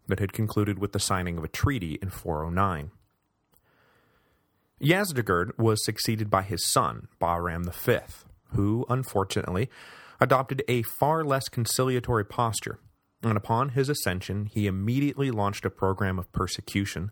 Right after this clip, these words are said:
against any Roman citizen or any Christian living in his kingdom, as he viewed both as potential fifth columnists preparing to fatally weaken the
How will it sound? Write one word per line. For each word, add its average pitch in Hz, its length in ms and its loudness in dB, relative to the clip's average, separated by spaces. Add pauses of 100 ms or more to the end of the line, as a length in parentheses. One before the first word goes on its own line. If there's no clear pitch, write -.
against 90 380 -2
any 123 220 2
Roman 90 400 -2
citizen 139 520 0 (320)
or 104 160 6
any 92 140 -2
Christian 90 640 -2 (240)
living 113 380 2
in 101 120 0
his 87 220 -4
kingdom, 104 540 0 (560)
as 127 160 6
he 143 100 0
viewed 139 400 0
both 107 380 4
as 107 120 0
potential 104 520 0
fifth - 320 -2
columnists 87 640 0 (160)
preparing 101 400 0
to 98 160 -4
fatally 101 520 0
weaken 95 440 -2
the 90 80 -2